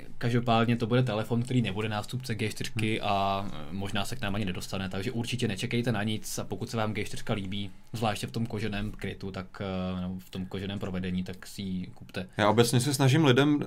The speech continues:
Speaker 2: říkat takovou moji teorii, když se mě někdo někdy ptá, jako, že mám si koupit tohle nebo počkat na tamto.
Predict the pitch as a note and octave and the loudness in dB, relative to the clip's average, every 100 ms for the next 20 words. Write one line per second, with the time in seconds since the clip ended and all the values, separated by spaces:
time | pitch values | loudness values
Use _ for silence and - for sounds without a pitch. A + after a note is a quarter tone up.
0 | - B2 A#2+ B2+ B2+ B2 C3 B2+ B2 C#3 | 0 0 4 2 4 0 4 6 6 4
1 | B2+ A2 A2+ A2 G#2 B2 A#2 A#2 A2 A2 | 6 8 8 6 4 0 2 2 2 4
2 | A2+ A#2 G#2+ A#2+ - G2+ G2+ G2 G#2 G#2 | 4 4 4 2 4 8 8 6 2 4
3 | G#2 - A#2+ G2+ A#2+ - G#2+ A#2+ G#2+ G2 | 4 4 2 4 4 4 8 8 6 2
4 | G2+ - A#2+ F#2 G2+ G#2+ G2+ A#2 | -2 2 2 4 2 4 6 6